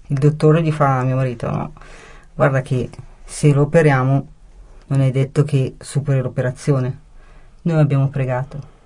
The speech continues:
abbiamo pregato in chiesa. Mio marito ha pregato e ha chiesto al Signore, fa: "Signore, mio, mio papà non ti conosce ancora.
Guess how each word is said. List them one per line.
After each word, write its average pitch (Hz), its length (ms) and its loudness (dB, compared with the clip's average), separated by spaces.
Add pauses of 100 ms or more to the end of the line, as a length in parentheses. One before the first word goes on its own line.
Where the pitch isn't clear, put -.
(120)
abbiamo 123 240 -8
pregato 127 380 -8
in 127 80 -4
chiesa. 151 400 -4 (760)
Mio 143 260 4
marito 139 360 2
ha 160 60 0
pregato 131 640 -4
e - 340 -8
ha 143 40 0
chiesto 151 340 0
al 151 60 -2
Signore, 151 380 2
fa: 143 180 -4
"Signore, 131 560 -2 (480)
mio, 156 320 4
mio 151 160 4
papà 143 260 0
non 170 100 2
ti 156 100 -2
conosce 135 420 -2
ancora. 127 380 -8